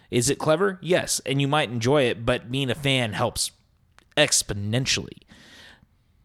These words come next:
It's also why we end up with Yoga Hosers and Tusk and Red State. He's making movies for himself now. He just wants to make whatever comes to his mind, and I kinda love that. So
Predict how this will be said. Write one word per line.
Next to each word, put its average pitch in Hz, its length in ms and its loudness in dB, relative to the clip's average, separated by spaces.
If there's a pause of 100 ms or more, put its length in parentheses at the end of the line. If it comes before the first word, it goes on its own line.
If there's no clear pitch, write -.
(100)
It's - 160 0
also 156 320 4
why 120 300 4
we 123 160 2
end 117 120 0
up 110 120 -2
with 104 120 -4
Yoga 127 280 4
Hosers 92 360 -2
and 101 160 -6
Tusk - 540 -2
and 107 420 -4
Red 131 220 2
State. - 220 -4 (300)
He's 165 220 -2
making 170 380 0
movies 147 300 4
for 131 140 -6
himself 107 460 -2
now. 64 260 -14
He 139 160 -4
just 156 280 0
wants 135 320 -2
to - 80 -4
make 131 240 -4 (720)
whatever 123 420 2
comes 131 260 -2
to 120 100 -2
his 113 140 -2
mind, 123 260 -2
and 104 100 -2
I 151 60 -2
kinda 165 260 -6
love 143 260 0
that. - 300 -6
So 135 420 4